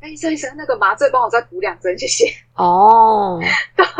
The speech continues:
Speaker 2: 诶，这样很可怕，
Speaker 1: 对啊。
Speaker 2: 如果牙齿用到一半，然后突然就是会痛，我觉得会想要杀人，感觉。
Speaker 1: 会耶，就是，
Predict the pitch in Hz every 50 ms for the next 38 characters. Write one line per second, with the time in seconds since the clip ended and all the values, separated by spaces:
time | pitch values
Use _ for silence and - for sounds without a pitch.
0 | - - - - 262 202 208 - - - - 392 440 403 330 277 - - - 196
1 | - - - 277 240 214 208 233 262 247 214 202 190 214 - - - 185 196 196
2 | 214 214 185 170 - 185 175 165 160 165 165 - - 208 180 151 143 151 160 170
3 | 170 180 185 180 185 147 123 - - - 156 - - _ - 170 - 160 160 170
4 | 185 - 214 - 170 117 147 202 - - - - 60 - - - _ _ _ _
5 | _ _ _ _ _ _ _ _ _ _ _ _ - - - - - - - 185
6 | _ _ - 403 370 339 285 247 226 208 - - 311 339 330 359